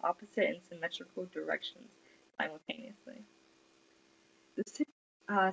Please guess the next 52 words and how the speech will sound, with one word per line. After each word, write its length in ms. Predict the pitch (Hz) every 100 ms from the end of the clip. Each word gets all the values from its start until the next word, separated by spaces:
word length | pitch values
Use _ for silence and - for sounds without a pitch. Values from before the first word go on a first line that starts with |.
| -
seventh, 240 | 190 185
and 120 | 185 -
eighth 220 | 185 185 -
principle 520 | 226 - 214 254 -
all 180 | 190 180
go 200 | 180 175
along 260 | 175 175
with 160 | 170 180
Newton's 420 | 180 180 185 185
law 260 | 165 170 156
of 60 | -
physics. 400 | 156 160 - -
So 60 | 185
the 120 | 180
first 300 | 190 220 226
one 120 | 254
is 100 | 202 -
hand 220 | 196 214
and 160 | 214 185
body 220 | 170 185
motions 640 | 185 160 156 - 156 170 185 - - - - - - -
should 260 | - - 180
be 240 | 190 185
assigned 500 | - 180 - 175 180
to 80 | 202
the 80 | 165
lowest 420 | 165 170 202 -
classification 840 | - 180 185 165 - 175 180 - 170 160
that 280 | 151 - - - -
can 120 | 175 -
properly 360 | 165 - 175 175
perform 360 | - - - 143
a 220 | - -
task. 160 | - - - -
So 80 | 180
an 60 |
example 380 | 170 180 202 202
of 120 | 175
this 240 | 156 196 -
would 160 | 170 -
be 220 | 147 160 - - - _ -
that 200 | 165 151
if 140 | 175 -
there's 160 | 175
a 40 | 170
button 360 | - 175 202
to 60 | 180
be 120 | 170
pushed 320 | 185 180 -
on 80 | 170
a 40 | 160
machine, 440 | 160 - 170 214